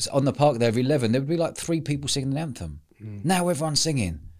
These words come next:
Speaker 1: You know, they got the country behind them. We got, it's probably one of the most talented teams I've seen
Speaker 2: It's a
Speaker 1: in
Speaker 2: golden
Speaker 1: my
Speaker 2: generation.
Speaker 1: lifetime.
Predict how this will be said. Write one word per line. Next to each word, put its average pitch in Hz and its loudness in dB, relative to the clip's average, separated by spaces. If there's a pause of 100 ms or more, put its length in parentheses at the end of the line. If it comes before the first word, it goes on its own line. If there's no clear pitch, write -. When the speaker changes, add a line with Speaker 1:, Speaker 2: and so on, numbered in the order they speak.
(320)
Speaker 1:
You 135 0
know, 123 4
they 131 2
got 156 0
the 135 0
country 151 0
behind 139 2
them. 123 0
We 123 0
got, 104 -4
it's - -2
probably 156 0
one 151 0
of - 2
the 139 2
most 139 0
talented 156 0
teams 143 -2
I've 135 0
seen 113 2
Speaker 2:
It's 113 2
a 123 4
Speaker 1:
in 120 2
Speaker 2:
golden 123 2
Speaker 1:
my 113 0
Speaker 2:
generation. 143 6
Speaker 1:
lifetime. 107 4